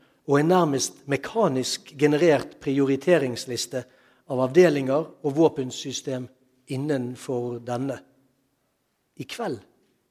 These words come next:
begynner jeg i den andre enden. Vi trenger et mer bevisst forhold til hvorfor vi skal bruke pengene.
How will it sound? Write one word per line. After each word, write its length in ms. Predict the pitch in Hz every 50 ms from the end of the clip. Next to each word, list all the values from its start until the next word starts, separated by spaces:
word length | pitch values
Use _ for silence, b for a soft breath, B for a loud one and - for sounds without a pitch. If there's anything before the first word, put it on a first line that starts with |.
| _ _ _ _ _ _ _ _ -
begynner 460 | 143 160 208 202 185 156 135 127 123 123
jeg 380 | 131 160 165 143 127 131 - - 147
i 40 | 139
den 200 | 127 131 127 135 - _ -
andre 500 | 143 139 151 160 165 143 127 113 110 104 - _ _ _ _ _ _ _ _ _ _ _ _ _ -
enden. 360 | 127 120 123 120 120 113 - _ _ _ _ _ _ _ _ _ _ _ _ _ _ _ _ _ _ _ _ _ _ _ _ _ _ _ _ _ _ _ _ _ _ _ _ _ _ _ _ _ _ _ _ _ _ _ _ _ _ _ _ _ _ _
Vi 120 | 147 156 -
trenger 300 | - 247 254 233 190 151
et 440 | 156 151 - - - - - - - _
mer 300 | 165 185 214 196 156 131
bevisst 420 | 131 143 156 - 202 - - -
forhold 400 | - - 151 165 190 165 135 -
til 240 | - 151 151 160 165
hvorfor 640 | 160 202 226 - - - - - 233 202 123 101 - - _ _ _ _ _ _ _ _ _ _ _
vi 260 | - 160 170 175 170 165
skal 320 | - - - 160 147 143
bruke 540 | 139 143 156 160 160 156 - 139 127 123 123
pengene. 400 | - 143 139 147 135 113 113 110